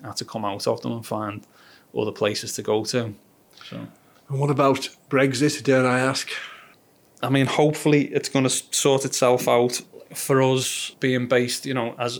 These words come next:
Speaker 1: as a Liverpool company, as a, as a U K company, the idea of not having, not having a, a trade agreement in place from the off, and, you know, the customs union thing that keep, that keeps getting mentioned would just be a nightmare. And the contingency plan for us, if,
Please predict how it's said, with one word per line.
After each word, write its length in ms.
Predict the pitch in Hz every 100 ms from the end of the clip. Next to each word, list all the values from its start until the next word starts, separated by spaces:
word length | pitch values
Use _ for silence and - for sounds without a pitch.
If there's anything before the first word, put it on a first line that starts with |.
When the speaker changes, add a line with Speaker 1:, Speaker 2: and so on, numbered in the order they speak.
| -
Speaker 1:
as 160 | 123
a 80 | 120
Liverpool 560 | 117 127 123 131 123 120
company, 500 | 127 123 131 127 120
as 200 | 120 120
a, 120 | 120
as 120 | 117
a 40 |
U 220 | 113 117 107
K 240 | - 117
company, 580 | 117 131 127 139 120 - _ _
the 280 | 135 139 127
idea 460 | 123 123 123 120
of 100 | 120
not 260 | 123 123 120
having, 380 | 131 120 120 117
not 220 | 139 117
having 340 | - 123 123 120
a, 100 | 117 -
a 140 | 131
trade 440 | 113 - - 113 117
agreement 420 | 127 127 127 123
in 120 | 131
place 320 | 123 131 131
from 160 | - 110
the 100 | 110
off, 260 | 110 120 -
and, 160 | 117
you 80 | 120
know, 140 | 113
the 80 | 107
customs 480 | 120 123 - 131 123
union 320 | 123 123 127
thing 220 | 123 131
that 100 | 123
keep, 220 | 120 131 -
that 240 | 139 117 _
keeps 200 | - 120
getting 240 | - - 123
mentioned 540 | 120 117 135 120 113 _ - - - _
would 160 | 120 113
just 220 | 120 -
be 80 | 117
a 20 |
nightmare. 540 | 113 107 123 131 127 131 - _ 131
And 420 | 113 113 110 107 -
the 80 | -
contingency 840 | - 120 113 - 120 120 127 123
plan 300 | 123 131 123
for 180 | 120 117
us, 180 | 117 117
if, 200 | 117 -